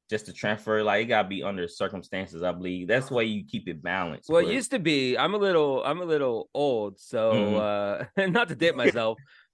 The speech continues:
Speaker 1: <laughs>
Speaker 2: but you know how, are you familiar with the old rules?
Speaker 1: Uh,
Speaker 2: Where,
Speaker 1: talking about
Speaker 2: where
Speaker 1: red
Speaker 2: if
Speaker 1: shirt,
Speaker 2: you,
Speaker 1: you, yeah, you
Speaker 2: well,
Speaker 1: had to sit out.
Speaker 2: yeah, well, for those that, <laughs> you know, are under the age of thirty,
Speaker 1: Mm-hmm.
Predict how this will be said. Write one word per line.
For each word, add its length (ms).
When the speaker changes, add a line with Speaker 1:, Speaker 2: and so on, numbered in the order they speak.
Speaker 1:
<laughs> 100
Speaker 2:
but 180
you 100
know 120
how, 340
are 80
you 80
familiar 320
with 120
the 100
old 240
rules? 480
Speaker 1:
Uh, 240
Speaker 2:
Where, 340
Speaker 1:
talking 140
about 140
Speaker 2:
where 80
Speaker 1:
red 180
Speaker 2:
if 60
Speaker 1:
shirt, 260
Speaker 2:
you, 320
Speaker 1:
you, 100
yeah, 40
you 80
Speaker 2:
well, 380
Speaker 1:
had 80
to 60
sit 180
out. 400
Speaker 2:
yeah, 240
well, 320
for 160
those 300
that, 380
<laughs> 760
you 60
know, 220
are 180
under 280
the 180
age 280
of 360
thirty, 500
Speaker 1:
Mm-hmm. 760